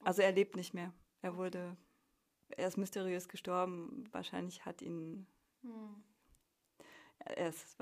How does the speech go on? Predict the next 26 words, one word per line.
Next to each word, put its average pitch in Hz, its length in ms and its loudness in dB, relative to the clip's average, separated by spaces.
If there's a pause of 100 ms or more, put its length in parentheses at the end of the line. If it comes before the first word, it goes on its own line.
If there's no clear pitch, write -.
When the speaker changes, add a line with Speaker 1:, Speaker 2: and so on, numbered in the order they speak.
(100)
Speaker 1:
ähm, 170 640 -2 (800)
in 208 260 0
einem 202 380 0
Auto 202 360 6
mit 185 180 -2
einer 180 240 -2
Auto, 185 380 -6 (840)
durch 180 160 0
Speaker 2:
Auto. 233 80 4
Speaker 1:
eine 202 220 6
Autobombe 180 520 6
umgekommen. 175 600 -4 (220)
Speaker 2:
Ui. 190 380 -12 (920)
Speaker 1:
Hm. 196 180 -6
Speaker 2:
Krass. 208 380 -20
Na, 220 240 0 (200)
wenigstens 208 500 -4
hat 202 140 -2
er 202 100 -4
noch 202 160 -8
was 202 180 -6
hinterlassen. 202 640 -8 (840)
Was 208 140 -10
Schönes. 196 520 -8 (720)
<laughs> - 480 -10 (480)
Gut. 269 500 10